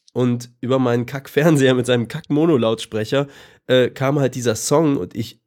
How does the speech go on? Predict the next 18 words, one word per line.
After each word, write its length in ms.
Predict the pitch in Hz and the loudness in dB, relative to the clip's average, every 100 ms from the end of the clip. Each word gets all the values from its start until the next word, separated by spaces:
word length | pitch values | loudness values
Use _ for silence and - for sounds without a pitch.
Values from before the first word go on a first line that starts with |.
| - | -16
ohne 280 | - 120 151 | -6 -2 0
Quatsch, 300 | 156 135 135 | 0 -2 -2
ich 120 | 104 | -4
lag 220 | 110 110 131 | 0 0 0
so 140 | 156 | -2
im 120 | 139 | 2
Bett, 200 | 110 135 | 2 2
nachher 220 | 131 123 | 0 -2
stand 380 | 120 - 127 127 | -4 -2 -2 -2
ich 160 | 107 101 | -4 -8
auf 100 | 98 | -10
dem 100 | 101 | -12
Bett. 240 | 95 - - | -12 -16 -8
Ich 60 | |
dachte, 380 | - 107 107 98 | -6 -4 -6 -2
„Was 400 | 131 131 - - - | -2 -2 -6 -6 -2
ist 420 | 131 123 - - | -2 -2 -10 -6
das?“ 480 | - 113 - - - | -2 -2 -4 -10 -14